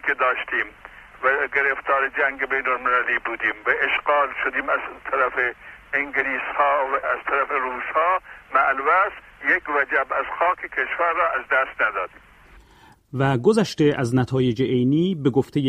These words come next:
Speaker 2: احسان نراقی، خاطره آزادی و تجربه مبارزاتی مشروطه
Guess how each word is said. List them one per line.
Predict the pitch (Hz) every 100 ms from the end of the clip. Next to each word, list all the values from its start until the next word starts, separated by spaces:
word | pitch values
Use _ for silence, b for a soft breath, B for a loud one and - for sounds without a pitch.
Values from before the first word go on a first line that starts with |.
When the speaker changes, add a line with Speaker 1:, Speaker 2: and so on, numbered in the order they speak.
| 117
Speaker 2:
احسان | 127 - 135 123
نراقی، | 120 117 120 110 139 165 -
خاطره | - - 131 - 147 180 -
آزادی | 123 110 117 110 135 160
و | 139 123
تجربه | - 127 110 123 117 170 160
مبارزاتی | 123 120 117 117 117 110 117 110 202
مشروطه | 165 120 - 120 - 131 127